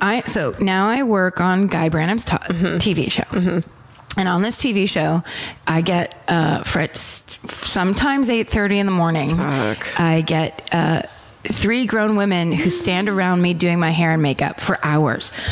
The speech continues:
Speaker 1: <coughs> And it is so fun.
Speaker 2: Mm, I love it.
Speaker 1: And, like, people just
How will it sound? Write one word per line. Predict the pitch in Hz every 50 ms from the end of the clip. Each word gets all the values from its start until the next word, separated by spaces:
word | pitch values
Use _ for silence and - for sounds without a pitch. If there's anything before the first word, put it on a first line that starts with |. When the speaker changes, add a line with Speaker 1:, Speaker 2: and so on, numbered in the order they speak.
| - - - - - - - - - - -
Speaker 1:
<coughs> | - - - - 392 370 381 480 - - - 226 - - - - -
And | 208 208
it | 202 - 202
is | 220 214 -
so | - - 220 208 240
fun. | - - 240 226 226 190 156 151 156
Speaker 2:
Mm, | 170 - 240 226 202 170
I | 170 160
love | 143 143 - 135
it. | 135 123 90 - - - - - - - - - - - -
Speaker 1:
And, | 185 180 175 180 175 170 - - -
like, | 180 180 - -
people | - - 226 170 202 202 190
just | 165 180 214 -